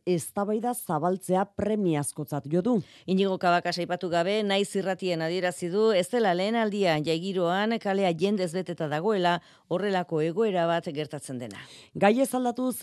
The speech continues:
Speaker 1: Ertzaintzak hogeita bat eta hogeita hamazazpi urteko bi gizonezko atxilotu ditu Galdakaon adingabeei sexu erasoak egitea eta intimitatearen kontrako delituak leporatuta. Opariak eskaintzen zizkieten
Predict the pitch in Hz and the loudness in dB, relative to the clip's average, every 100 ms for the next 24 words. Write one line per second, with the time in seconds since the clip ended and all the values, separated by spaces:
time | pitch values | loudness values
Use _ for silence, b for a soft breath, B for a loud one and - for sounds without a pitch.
0 | 214 196 226 240 226 226 220 202 185 220 | 0 0 0 0 0 0 2 2 2 2
1 | 214 190 214 208 190 185 185 226 202 185 | 2 2 2 2 2 4 4 0 2 2
2 | 190 214 214 - 202 196 208 226 190 233 | 2 0 -2 -2 -2 -2 0 0 2 -2
3 | 196 190 - 233 226 190 - 240 185 180 | -2 -4 -4 -2 0 0 -2 2 2 2
4 | 202 185 180 170 185 240 269 196 175 175 | 0 -2 0 -2 -2 0 -2 2 2 2
5 | 208 226 175 190 277 - - 180 196 226 | 0 0 2 2 2 -2 -2 0 0 -2
6 | 190 165 185 240 - 180 185 - 226 170 | 0 2 2 0 -2 -4 -4 -4 -2 -2
7 | 170 208 214 180 170 220 175 170 180 B | -2 -4 -4 -4 -4 0 4 6 4 B
8 | B B 160 208 190 165 190 196 202 175 | B B 0 2 2 0 -2 -2 0 0
9 | 160 165 160 180 190 175 175 170 143 175 | 0 0 -2 -2 -2 -2 -2 -4 -2 -2
10 | 202 226 175 165 170 180 165 160 - 156 | -2 -6 0 0 0 0 0 0 0 -2
11 | 151 139 127 117 B B - 214 214 254 | -2 -4 -4 -4 B B 0 2 2 0
12 | 247 185 147 - - 180 - 226 233 - | 0 2 2 0 -4 -4 -2 -2 -2 -2
13 | 160 147 170 - 220 170 196 254 | -2 -2 -6 -4 -2 2 2 2